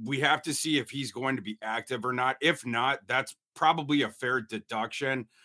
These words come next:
W-, we were talking about Ball State. They've been playing pretty well recently. They have the solid defense.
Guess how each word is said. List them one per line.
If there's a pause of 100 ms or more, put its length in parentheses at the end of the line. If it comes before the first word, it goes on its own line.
(240)
W-,
we
were
talking
about
Ball
State.
They've
been
playing
pretty
well
recently.
They
have
the
solid
defense.